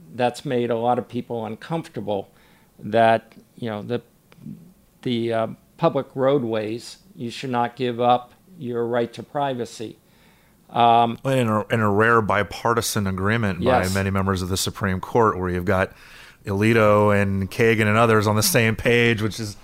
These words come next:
Speaker 2: very rare.
Speaker 1: Yes,
Speaker 2: Uh,
Speaker 1: yes.
Speaker 2: all seem to agree to that same idea.
Speaker 1: But of course, there's the other problem, too, of private tracking. You know, uh, uh,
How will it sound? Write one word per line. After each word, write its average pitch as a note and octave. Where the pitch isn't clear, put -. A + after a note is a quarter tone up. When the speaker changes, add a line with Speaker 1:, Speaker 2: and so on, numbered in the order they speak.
Speaker 2:
very F#3
rare. A2
Speaker 1:
Yes, C3
Speaker 2:
Uh, F#2+
Speaker 1:
yes. C#3
Speaker 2:
all A#2+
seem B2+
to A2+
agree A2+
to G#2+
that G2
same G2+
idea. F2+
Speaker 1:
But A3+
of A3
course, A#3
there's G3+
the D#3+
other A#3
problem, A#2+
too, A3+
of C3+
private F#3+
tracking. -
You B2
know, -
uh, G#2+
uh, G#2+